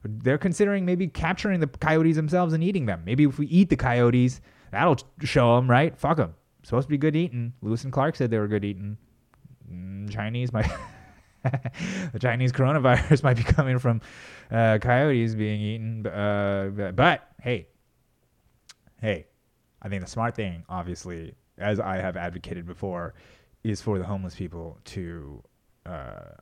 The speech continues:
work with, in tandem with the coyotes. Not really domesticate them. I don't think they can be,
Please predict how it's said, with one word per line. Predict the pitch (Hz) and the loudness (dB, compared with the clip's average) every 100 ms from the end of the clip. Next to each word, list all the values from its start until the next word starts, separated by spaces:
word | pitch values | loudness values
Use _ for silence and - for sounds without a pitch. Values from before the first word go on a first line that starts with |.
| _ - | _ -14
work | 98 110 104 - | 0 2 2 -2
with, | 95 92 98 110 127 | -8 -4 2 2 0
in | 107 95 92 - _ _ | -6 -6 -10 -14 _ _
tandem | - 120 101 82 90 | -2 0 -2 -4 -4
with | 101 | -4
the | - | -4
coyotes. | 98 85 82 80 76 - - 180 | -8 -8 -10 -12 -16 -20 -10 -2
Not | 226 226 | -2 0
really | 180 190 165 123 | 2 4 4 2
domesticate | 98 107 135 - - 98 85 - | -2 -2 -2 -2 -8 -8 -8 -10
them. | 82 | -8
I | 85 | -4
don't | 156 | -4
think | 170 156 | -4 -4
they | 143 | -4
can | 127 127 127 | -4 -2 -2
be, | 123 85 | -4 -6